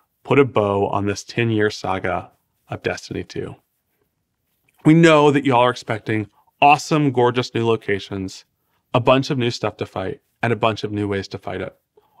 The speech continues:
all alongside a story that has to stand side by side with some of the best stories our studio has ever told. I'm gonna be honest. We've been holding some cards close to our chest on this one,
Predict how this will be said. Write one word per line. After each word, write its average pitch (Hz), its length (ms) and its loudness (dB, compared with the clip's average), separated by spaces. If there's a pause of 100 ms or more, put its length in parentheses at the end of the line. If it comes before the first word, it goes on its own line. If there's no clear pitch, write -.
(120)
all 180 260 8
alongside 165 480 2
a - 100 -6
story 123 380 -2
that 117 120 -6
has - 500 -4
to 208 120 -2
stand 107 600 0 (500)
side 143 420 0
by 156 140 4
side 104 520 -2
with - 100 -12
some 135 140 0
of 127 60 0
the 123 100 0
best 120 360 0
stories 110 560 -2
our 120 160 0
studio 101 560 -6 (360)
has - 220 -6 (120)
ever 104 280 -2
told. 92 480 -6 (1700)
I'm 120 100 -4
gonna 170 220 2
be 180 140 2
honest. 117 560 -2 (920)
We've 151 220 4
been 170 120 4
holding 175 280 4
some 170 200 2
cards 139 500 2 (140)
close 123 320 0
to 123 120 -2
our 120 120 2
chest - 520 -4
on 104 120 -6
this - 180 -12
one, - 300 -14